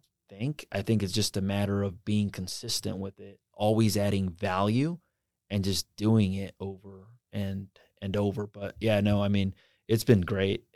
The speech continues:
Um, essentially just, uh, obviously watching you do what you're naturally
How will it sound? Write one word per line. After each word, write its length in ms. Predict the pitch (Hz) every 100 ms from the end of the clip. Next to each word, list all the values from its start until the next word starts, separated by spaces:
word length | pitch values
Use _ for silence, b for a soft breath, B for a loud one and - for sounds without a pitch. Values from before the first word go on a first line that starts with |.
| _
Um, 340 | 98 95 90 85 - -
essentially 600 | 98 95 90 95 98 98
just, 380 | 104 95 - 101
uh, 380 | 98 98 98 95 _ _ -
obviously 340 | 98 98 98
watching 480 | 95 95 95 95 95
you 140 | 95
do 420 | 92 98 101 98 98 _ _
what 200 | 104 98 -
you're 380 | 101 98 95 95
naturally 600 | - 101 95 104 98 95